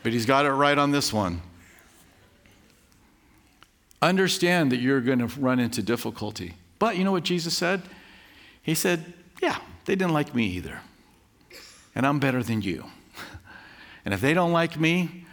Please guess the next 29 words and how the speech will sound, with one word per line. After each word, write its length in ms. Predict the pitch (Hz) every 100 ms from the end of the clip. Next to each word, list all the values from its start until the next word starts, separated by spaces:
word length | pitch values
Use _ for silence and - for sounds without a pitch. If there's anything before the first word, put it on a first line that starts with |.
| -
then 160 | - 107
I'm 100 | 104
very 200 | 120 135
confident 480 | - 147 123 120 113
they're 100 | 117
not 160 | 117
gonna 160 | 113 117
like 180 | 117 -
you 160 | 110
either." 320 | 90 78 - - - _ _ _ _ _ _ _ _ _ _ -
"I'm 220 | 135 165
worried 180 | 190 185
about 160 | 180 170
what 120 | 170
they're 100 | 165
gonna 180 | 165 160
say." 300 | 196 143 101 117
Don't 220 | 120 143
worry 180 | 139 156
about 180 | 123 117
it. 140 | 123
Jesus 340 | 107 123 123 -
already 220 | 127 131
told 280 | 151 143 127
you 140 | 87
they're 140 | 95 110
gonna 160 | 110
hate 180 | 113 120
you. 140 | 82